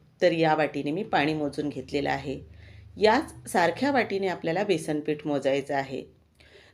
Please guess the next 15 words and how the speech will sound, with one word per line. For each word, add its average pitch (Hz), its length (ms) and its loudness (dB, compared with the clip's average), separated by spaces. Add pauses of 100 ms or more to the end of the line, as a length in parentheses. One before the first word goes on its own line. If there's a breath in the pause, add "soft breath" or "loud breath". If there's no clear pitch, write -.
तर 226 180 6
एकदम 196 380 2
सोपी 254 320 2
पद्धत 156 340 0
सांगते 139 380 -2
तुम्हाला. 139 380 -4 (1300 soft breath)
तर 254 120 4
आता - 260 2
आपल्याला 180 380 2
यामध्ये 165 580 0
सायट्रिक 160 520 2
ॲसिड 143 320 0
घालायचं 135 480 -2
आहे. 135 240 -4 (680 soft breath)
आता 165 220 2